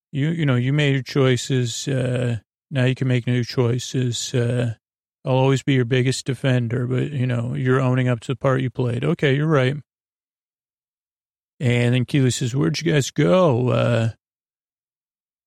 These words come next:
I was worried you left without me. Come on, Rebecca, your song's up." "Uh,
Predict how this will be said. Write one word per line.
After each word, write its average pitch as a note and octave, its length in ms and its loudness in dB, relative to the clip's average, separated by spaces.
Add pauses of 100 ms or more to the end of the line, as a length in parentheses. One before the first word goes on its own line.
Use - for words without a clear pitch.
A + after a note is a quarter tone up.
(500)
I D3+ 60 -2
was B2+ 140 -4
worried C3+ 380 2
you C3 140 4
left C3+ 240 2
without C#3 360 2
me. A#2 220 0
Come D3 160 -2
on, D3+ 160 4
Rebecca, B2 420 0
your B2+ 140 0
song's C#3+ 540 0
up." A#2 300 0
"Uh, B2+ 420 0